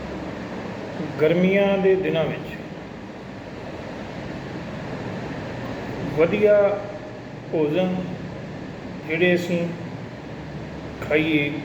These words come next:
ਕਿ ਜਿਨ੍ਹਾਂ ਦੇ ਵਿੱਚੋਂ ਸਾਨੂੰ ਖੁਰਾਕੀ ਤੱਤਾਂ ਦੇ ਨਾਲ ਨਾਲ ਪਾਣੀ ਵੀ ਮਿਲੇ। ਉਹਨਾਂ ਦੇ ਵਿੱਚੋਂ ਇੱਕ ਹੈ ਖੀਰਾ, ਕੰਬਲ। ਕੰਬਲ ਦੇ ਗੁਣਾਂ ਦੀ ਅਗਰ ਗੱਲ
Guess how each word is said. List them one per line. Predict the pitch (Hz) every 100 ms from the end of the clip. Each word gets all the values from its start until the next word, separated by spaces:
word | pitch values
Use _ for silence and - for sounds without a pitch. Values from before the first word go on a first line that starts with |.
| -
ਕਿ | 160
ਜਿਨ੍ਹਾਂ | 151 190 202
ਦੇ | 190
ਵਿੱਚੋਂ | 180 - 190 180
ਸਾਨੂੰ | 156 156 160 156 156 - - - - - - -
ਖੁਰਾਕੀ | 170 170 - 190 190
ਤੱਤਾਂ | 180 170 175 175
ਦੇ | 180
ਨਾਲ | 175 170 170
ਨਾਲ | 175 175 175 -
ਪਾਣੀ | 165 175
ਵੀ | 175
ਮਿਲੇ। | 151 110 101 - - - - - - - - - - - - - - - - - - - - - -
ਉਹਨਾਂ | 175 196 202
ਦੇ | 202
ਵਿੱਚੋਂ | 196 196 196
ਇੱਕ | 180 180
ਹੈ | 175 196 190 -
ਖੀਰਾ, | - 165 147 - - - - -
ਕੰਬਲ। | 175 156 127 113 - - - - - - - - - - - - - - - - - 190 208 190 196
ਕੰਬਲ | 208 226 240 240 240 220 180
ਦੇ | 190
ਗੁਣਾਂ | 196 170 180 196
ਦੀ | 202 190
ਅਗਰ | 170
ਗੱਲ | 135